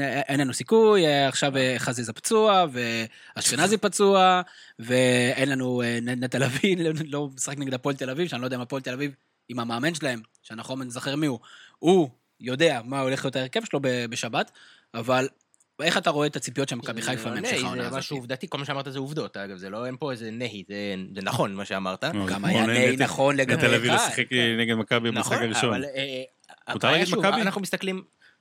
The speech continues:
Speaker 2: אנחנו מסתכלים על מה שהיה, ועל השחקנים הבולטים שהיו לפני היציאה, ושחיינו פחות או יותר על מומנטום, על ידי מומנטום, ועל, ושהשחקנים הבולטים שהיו, הם כרגע אינם, הם
Speaker 1: אבל
Speaker 2: לא,
Speaker 1: אשכנזי היה
Speaker 2: אוקיי.
Speaker 1: פצוע לפני ה-, לפני
Speaker 2: נכון,
Speaker 1: ה-,
Speaker 2: בסדר,
Speaker 1: כן.
Speaker 2: יש את, אה, אה, חזיזה ש-, שלא יהיה בתקופה הקרובה, יש את, אה, רוקאביצה, שאם אני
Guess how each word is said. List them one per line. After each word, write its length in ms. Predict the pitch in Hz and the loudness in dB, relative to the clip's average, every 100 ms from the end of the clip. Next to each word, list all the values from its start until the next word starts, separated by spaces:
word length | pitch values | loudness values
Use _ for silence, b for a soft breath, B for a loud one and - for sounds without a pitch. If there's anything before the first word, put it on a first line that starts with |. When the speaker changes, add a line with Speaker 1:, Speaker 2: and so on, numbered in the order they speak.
| - | -14
Speaker 2:
אנחנו 140 | 127 | -12
מסתכלים 280 | 143 156 185 | -10 -8 -6
על 40 | 175 | -6
מה 60 | |
שהיה, 460 | - 151 120 110 101 | 0 0 2 0 -2
ועל 100 | 104 | -4
השחקנים 360 | 101 120 127 147 | -6 -4 -2 -2
הבולטים 440 | 139 131 135 147 | -2 -4 -4 -4
שהיו 440 | 139 123 131 127 123 | -2 0 0 -2 -4
לפני 300 | 113 135 127 | -6 -4 -2
היציאה, 360 | 117 - 113 107 | -2 -4 -8 -8
ושחיינו 840 | 110 110 - _ - 156 170 139 | -10 -12 -14 _ -4 -2 0 -2
פחות 200 | - 139 | -4 -4
או 40 | |
יותר 140 | 131 127 | -2 -2
על 80 | |
מומנטום, 420 | 117 117 123 117 110 | -4 -6 -8 -8 -8
על 80 | |
ידי 160 | 107 120 | -6 -6
מומנטום, 520 | 120 110 107 101 101 | -6 -6 -8 -8 -8
ועל, 260 | 101 104 104 98 | -8 -8 -10 -12
ושהשחקנים 520 | 98 104 - - 139 | -12 -10 -10 -8 -6
הבולטים 360 | 127 127 127 170 | -6 -8 -8 -6
שהיו, 340 | 139 175 196 - | -4 -4 -4 -6
הם 120 | 107 107 | -10 -6
כרגע 380 | 110 131 135 | -4 -2 0
אינם, 420 | 127 110 104 117 123 | -2 -2 -4 -6 -6
הם 60 | 120 | 0
Speaker 1:
אבל 140 | 139 | 2
Speaker 2:
לא, 40 | 151 | 2
Speaker 1:
אשכנזי 360 | 135 143 147 | 2 2 2
היה 40 | 156 | 2
Speaker 2:
אוקיי. 140 | 151 | 2
Speaker 1:
פצוע 120 | 156 | 2
לפני 220 | 151 170 | 0 2
ה-, 80 | 190 - | 0 0
לפני 300 | 113 113 170 | -6 -4 0
Speaker 2:
נכון, 240 | 160 - 87 | 0 0 -4
Speaker 1:
ה-, 60 | |
Speaker 2:
בסדר, 200 | - 185 | -10 -8
Speaker 1:
כן. 100 | 117 | -4
Speaker 2:
יש 220 | 139 165 | -2 -2
את, 120 | 180 - | -2 -4
אה, 100 | - | -2
אה, 120 | 131 135 | -2 0
חזיזה 340 | 160 147 147 - | 0 0 -2 -2
ש-, 40 | 135 131 135 131 127 - | -2 -2 -2 -4 -4 -4
שלא 140 | 127 | -2
יהיה 120 | 131 120 | 0 0
בתקופה 420 | 113 120 120 117 | -4 -6 -2 -2
הקרובה, 440 | - 107 98 101 | 0 -2 -2 -2
יש 200 | 120 127 | -2 -4
את, 160 | 131 135 | -6 -4
אה, 160 | 117 117 | -4 -4
רוקאביצה, 420 | 117 151 131 120 | -4 -2 -4 -4
שאם 260 | - 120 127 | -6 -4 -4
אני 380 | 123 113 110 | -6 -8 -8